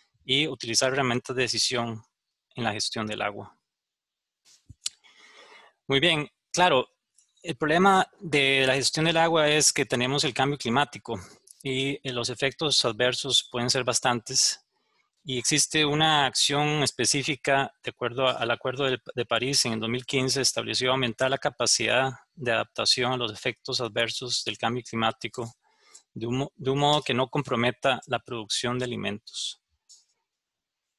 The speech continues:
Pero, ¿qué pasa a nivel local? Debemos cuantificar los efectos en el ciclo hidrológico y sus impactos en la agricultura. Por ejemplo,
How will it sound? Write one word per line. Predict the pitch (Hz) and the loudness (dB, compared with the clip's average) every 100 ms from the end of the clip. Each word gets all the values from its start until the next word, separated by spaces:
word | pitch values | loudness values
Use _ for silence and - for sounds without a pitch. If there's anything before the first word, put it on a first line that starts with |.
| _ _ _ _ _ _ _ _ _ _ _ _ _ _ - | _ _ _ _ _ _ _ _ _ _ _ _ _ _ -6
Pero, | 131 | -4
¿qué | - 143 | -2 0
pasa | 160 160 180 165 - | 4 4 6 4 4
a | 139 | 0
nivel | 127 127 135 | 2 0 0
local? | 139 165 165 98 - _ _ _ _ _ | 2 2 2 -2 -10 _ _ _ _ _
Debemos | - 127 123 139 170 170 | -4 2 4 4 2 2
cuantificar | - 135 123 - - 135 147 123 - _ - | 2 0 -2 -8 -2 2 2 0 -6 _ -10
los | 117 | -6
efectos | 117 143 139 - 147 | -2 -2 -4 -4 -2
en | 127 | 0
el | 113 | 2
ciclo | - 147 160 | 0 0 -2
hidrológico | 127 123 139 147 - 170 - _ _ | 0 0 -2 -2 -6 -6 -8 _ _
y | 123 | -4
sus | 123 120 | -2 -2
impactos | 110 - 131 - 143 135 - - | -2 0 0 -2 -6 -4 -4 -4
en | 120 | -4
la | 117 | -2
agricultura. | 110 - 101 - 127 101 - _ _ _ _ - - _ _ _ | -4 -10 -14 -6 -4 -4 -8 _ _ _ _ -20 -20 _ _ _
Por | 113 | -2
ejemplo, | 113 127 139 117 104 | 2 2 0 -2 -2